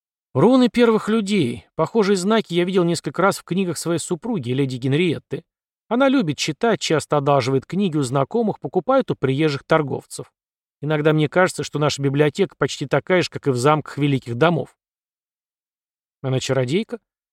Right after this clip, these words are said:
«Нет, что вы, милорд, просто слишком любознательная женщина, обожающая истории. В моем поместье нет ни одного магического фолианта, только обычные книги. Зачем? В нашем роду нет одаренных».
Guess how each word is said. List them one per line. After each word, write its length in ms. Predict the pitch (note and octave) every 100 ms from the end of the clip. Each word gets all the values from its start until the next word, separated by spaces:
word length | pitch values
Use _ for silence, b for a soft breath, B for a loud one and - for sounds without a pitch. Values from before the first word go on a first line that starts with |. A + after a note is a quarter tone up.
| _ _
«Нет, 260 | C4+ D#4 -
что 220 | - B3+
вы, 80 | D3
милорд, 320 | C3+ C3+ - _
просто 260 | - C#4+ G#3+
слишком 360 | - G#3 - F3
любознательная 680 | D#3+ E3+ G#3 G#3 F3+ D#3
женщина, 480 | A#2+ C#3+ D3 - C3+
обожающая 640 | B2 B2+ C3+ A3 - F#3+
истории. 540 | F#3+ - C3+ A#2 B2 - _ _ _ -
В 80 | C3+
моем 320 | D3 D3+ C#3+
поместье 500 | D3+ D3+ E3 - D3+
нет 160 | D3 -
ни 60 | D3
одного 340 | C#3 D#3+ D3+
магического 520 | C3+ C3 C3 - C3+
фолианта, 460 | - D3 C#3 A2+ -
только 300 | B3+ - G#3+
обычные 420 | F3+ - D#3+ D#3+
книги. 400 | - A#2 C#3 C3 _ _ _
Зачем? 500 | F3+ C4+ - F#3 - _
В 60 | A3
нашем 300 | D4+ A#3 G#3+
роду 180 | G#3+
нет 220 | A3 C#4 C3+
одаренных». 600 | C3 B2 A#2+ - -